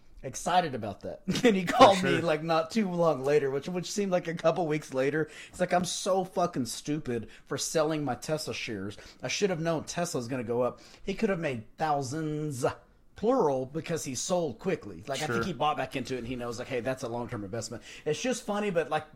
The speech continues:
Speaker 1: to me, that's what's always made me nervous, but I guess that's a lot of the fun, too, when you're talking stock market, is you don't know what's gonna happen today. You don't know what's gonna happen tomorrow, but let's throw some money down and see what happens.
Speaker 2: Yeah,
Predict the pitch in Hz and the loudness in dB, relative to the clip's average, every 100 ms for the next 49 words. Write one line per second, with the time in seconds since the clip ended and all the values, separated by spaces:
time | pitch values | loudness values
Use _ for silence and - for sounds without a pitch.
0 | - 175 165 214 254 190 180 175 170 151 | -8 -4 -2 -2 -2 -2 -2 -2 0 0
1 | 123 135 151 139 127 117 135 160 - 143 | 0 -2 -2 -2 -6 -2 -2 -2 -2 -4
2 | 147 160 165 143 120 131 127 110 98 101 | -2 -4 -4 -4 0 2 2 0 -4 -8
3 | - 135 135 117 127 127 139 117 123 113 | -6 -2 -2 -2 -4 -2 -2 -4 -6 -8
4 | 101 - 120 123 113 135 - 139 131 - | -8 -8 -2 -2 -2 -6 -4 -4 -4 -8
5 | - - 147 214 254 165 156 175 175 135 | -18 -14 -2 4 4 4 2 2 0 -2
6 | 113 127 139 135 117 127 117 110 110 120 | -4 -4 -4 -6 -8 -6 -4 -4 -4 -2
7 | 175 160 160 160 131 147 156 113 - 104 | -2 -2 -4 -4 -6 -4 -6 -8 -8 -4
8 | 131 165 110 113 135 151 151 147 120 127 | -2 0 -2 -2 -6 -4 -4 -4 -4 -6
9 | 117 120 101 92 76 - 151 107 - - | -6 -8 -8 -10 -14 -10 -10 -10 -12 -16
10 | - - - - - - - - - - | -20 -20 -20 -18 -16 -14 -14 -16 -16 -18
11 | - - - - - - - 151 165 156 | -20 -20 -20 -20 -20 -14 2 8 12 12